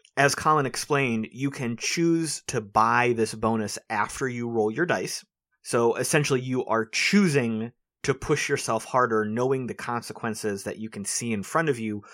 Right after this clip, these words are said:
on the character sheet. And when you have multiple levels of exhaustion, you also start taking penalties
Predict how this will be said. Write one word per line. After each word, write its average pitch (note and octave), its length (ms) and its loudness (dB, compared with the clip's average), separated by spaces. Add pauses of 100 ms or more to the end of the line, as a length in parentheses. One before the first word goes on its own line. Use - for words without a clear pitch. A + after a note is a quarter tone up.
(240)
on A2 100 -4
the G2 80 -4
character - 420 2
sheet. G2 380 -6 (220)
And A#2 400 0
when B2+ 180 -4
you B2 300 -8 (240)
have A2 600 2
multiple C3+ 720 2
levels D#3+ 360 4
of A2+ 100 -2
exhaustion, A2+ 680 -2 (240)
you C#3 120 -4
also D3 280 0
start B2 240 -2
taking A2+ 500 -6
penalties A#2+ 800 -4